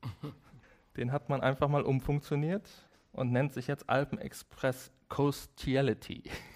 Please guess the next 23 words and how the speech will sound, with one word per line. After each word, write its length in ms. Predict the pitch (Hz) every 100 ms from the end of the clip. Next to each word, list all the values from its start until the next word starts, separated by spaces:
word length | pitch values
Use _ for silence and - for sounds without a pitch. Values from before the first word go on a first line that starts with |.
| -
<laughs> 400 | - - 170 - 151 - 160 - - - _ - _ _ - - - - - - _ _ -
Ähm, 500 | 127 123 123 123 123 - -
ja, 220 | 139 120 110
gebaut 320 | 113 120 139 -
wurde 160 | 147
er 180 | - 135
bereits 320 | 127 127 -
neunzehnhundertdreiundachtzig 1120 | 127 123 120 120 117 117 110 104 170 - 117
und 120 | 117 117
es 80 |
ist 180 | - -
tatsächlich 420 | 123 120 127 127
die 120 | - 95
älteste 440 | 143 147 - -
Achterbahn 560 | - - 120 120 123 -
im 300 | 117 120 120 -
Europapark. 720 | - 117 113 147 - 180 208 - _ _ _ _ _ _ - _ _ _ _ -
Ist 240 | 120 -
so 280 | 113 107 -
eine 400 | 110 110 107 110 - _ -
Gebirgsbahn 840 | 117 117 120 - - 120 120 123 - _ _ _ _ _ _
und, 480 | 113 113 110 107 -
äh, 300 | 113 110